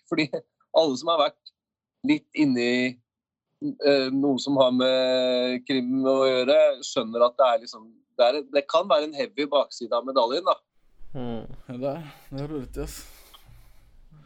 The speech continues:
Speaker 3: Men,
Speaker 1: Det,
Speaker 3: eh,
Speaker 1: det er litt greit å få fram, så folk liksom
Speaker 3: <laughs>
Speaker 1: skjønner, eller hører det fra noen, eh, man kan tro på, da.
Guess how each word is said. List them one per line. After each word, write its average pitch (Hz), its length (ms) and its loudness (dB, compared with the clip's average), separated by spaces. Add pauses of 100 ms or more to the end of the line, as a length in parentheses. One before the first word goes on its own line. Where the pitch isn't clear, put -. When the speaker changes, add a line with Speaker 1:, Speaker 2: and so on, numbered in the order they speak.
(220)
Speaker 3:
Men, 185 180 -6
Speaker 1:
Det, 202 160 2 (160)
Speaker 3:
eh, 196 160 6
Speaker 1:
det 165 140 2
er 170 80 -4
litt 170 100 -8
greit 160 320 0
å 151 60 -4
få 135 180 2
fram, 147 240 4
så 160 240 -8
folk 143 240 -4
liksom 143 240 -4
Speaker 3:
<laughs> - 0 -
Speaker 1:
skjønner, - 1300 -6
eller 156 240 0
hører 139 400 0
det 131 140 4 (440)
fra 147 260 2
noen, 139 420 -6 (800)
eh, 131 500 0
man 139 180 0
kan 151 160 -4
tro 131 240 -2
på, - 160 -4
da. - 80 -2